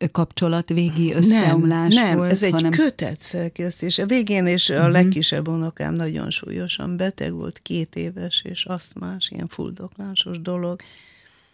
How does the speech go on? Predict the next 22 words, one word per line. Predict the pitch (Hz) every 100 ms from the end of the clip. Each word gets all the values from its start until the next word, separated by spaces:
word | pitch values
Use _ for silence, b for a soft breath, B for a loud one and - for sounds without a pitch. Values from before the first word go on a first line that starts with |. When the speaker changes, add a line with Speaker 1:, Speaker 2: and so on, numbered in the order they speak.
| b b b _ _ _ _ _ -
Speaker 2:
És | 180 208
az | 175
egyetem | 175 151 147 156
is | 160 160
akkor | 160 - 160
omlott | 165 165 160 156 -
össze, | 147 147 - 139
a | 156
spanyol | - 170 151 143 156
tanszék, | - 147 151 - 165
ahol | 165 160 160
dolgoztam. | 143 139 135 - - - 175 -
Speaker 1:
Hát | 156
egy | 165
időben | 160 165 165 160 156
tanszékvezető | 139 - 131 135 135 - 139
voltál | 135 175 139
Speaker 2:
Igen. | 131 139
Speaker 1:
ott. | 165 - -
Igen. | 156 139 131 139 -
Speaker 2:
És, | 175 175 170 -
ö, | 113